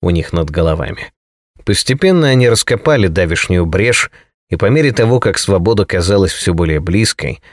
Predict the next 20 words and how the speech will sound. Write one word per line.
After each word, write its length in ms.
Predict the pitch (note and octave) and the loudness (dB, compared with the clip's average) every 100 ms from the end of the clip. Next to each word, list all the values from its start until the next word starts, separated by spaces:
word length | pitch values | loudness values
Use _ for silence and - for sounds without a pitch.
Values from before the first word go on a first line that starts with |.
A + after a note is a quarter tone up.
| _ - | _ -4
а 100 | E2+ | -2
дневной 340 | G2 F#2+ B2+ | 0 2 2
свет 300 | - G2+ A2 | 2 0 0
становился 640 | - G2 F#2 F#2+ G2+ - | 0 0 2 2 0 -2
все 180 | D#2 - | -4 -2
ярче, 540 | E2+ A2 A#2+ - G2+ - _ _ _ _ | 0 0 0 0 -2 -4 _ _ _ _
унылая 460 | F#2+ A#2+ E3 C#3+ A#2+ | 0 2 4 4 2
работа 340 | A#2+ C3 A#2 | 2 2 0
все 200 | - G#2+ | 0 2
меньше 440 | G#2+ B2+ A#2+ A#2 | 2 2 2 2
раздражала 640 | G2+ F2+ G2 F#2+ F#2 E2 C#2 | 2 0 0 0 2 0 0
Кейна. 480 | - B1+ G1+ F2+ - _ _ _ _ _ _ _ - | -2 -6 -6 -12 -18 _ _ _ _ _ _ _ -6
Теперь 340 | G#2 F#2+ C3+ | -4 0 0
проход 400 | - G#2 - A#2+ | 0 0 0 0
перегораживали 720 | G#2+ G2 F2 G2+ G#2 G2+ G2+ F#2+ | -2 -2 0 0 2 2 2 0
только 340 | - C#3+ A2 | 0 0 0
шатающиеся 840 | - G2 G#2+ G#2 G2 - F#2+ - F2 | 0 0 0 0 0 0 -2 -2 -6
куски 400 | - - - F#2+ | -6 -8 -4 -4
огромных 580 | E2 F2+ E2+ D#2+ - | -2 0 0 -2 -6
плит. 380 | - C#2+ - - | -8 -10 -10 -20